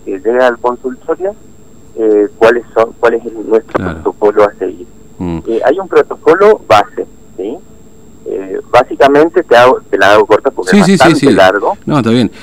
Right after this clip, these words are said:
Speaker 2: Pero,
Speaker 1: Eh,
Speaker 2: digamos, lo que tiene que saber, eh, esencial, el, el paciente como para poder, eh, digamos,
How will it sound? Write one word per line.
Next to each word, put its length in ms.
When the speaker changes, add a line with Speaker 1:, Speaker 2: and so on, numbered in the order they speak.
Speaker 2:
Pero, 140
Speaker 1:
Eh, 40
Speaker 2:
digamos, 280
lo 80
que 120
tiene 200
que 120
saber, 360
eh, 220
esencial, 720
el, 260
el 180
paciente 500
como 240
para 220
poder, 260
eh, 140
digamos, 340